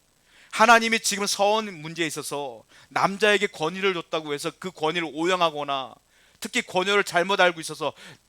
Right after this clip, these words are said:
가정폭력을 행하거나 말이에요. 자녀를 때리거나 여자를 때리거나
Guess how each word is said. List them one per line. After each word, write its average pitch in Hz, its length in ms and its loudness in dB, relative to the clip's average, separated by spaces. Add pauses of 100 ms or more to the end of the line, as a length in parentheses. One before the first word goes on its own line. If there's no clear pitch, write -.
(140)
가정폭력을 214 800 -2
행하거나 127 440 -6
말이에요. 101 260 -20 (100)
자녀를 214 420 2
때리거나 196 540 4 (320)
여자를 208 320 6
때리거나 233 580 6